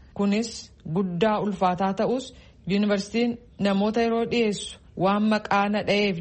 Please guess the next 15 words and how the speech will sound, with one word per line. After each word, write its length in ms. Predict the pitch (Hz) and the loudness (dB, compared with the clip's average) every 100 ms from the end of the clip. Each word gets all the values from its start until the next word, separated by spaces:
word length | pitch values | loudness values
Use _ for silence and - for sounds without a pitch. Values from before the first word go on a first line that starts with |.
| 165 | -2
jecha 360 | 214 214 226 220 - - - | -2 0 -4 -4 -18 -20 -6
namoonni 500 | 165 190 202 233 254 | -2 0 2 0 0
tajaajila 560 | 240 185 175 170 208 220 | 0 2 0 0 0 0
eegumsa 480 | 220 196 208 208 208 | 0 0 -2 -2 0
fayyaa 460 | 220 220 226 240 - - - | 0 0 0 -4 -8 -8 -2
akka 280 | 240 - 262 | 0 2 0
argataniif 680 | 262 220 240 233 220 190 151 - - - | 2 0 0 2 0 -2 -4 -12 -16 -2
waan 340 | 185 208 226 | 2 2 2
hin 160 | 240 220 190 | 2 2 2
danda'e 580 | 214 220 220 190 156 | 2 2 2 0 -2
nan 300 | 160 180 226 240 | -2 0 2 2
godha 260 | 220 233 185 | 0 0 0
jedheen 380 | 175 185 196 220 233 - - | 0 0 0 0 -4 -14 -20
simadhee 800 | - 220 196 - - 180 202 233 | -4 -2 0 -2 -4 -2 0 0
jedhaniiru. 520 | 226 220 196 175 160 | 0 2 0 0 -4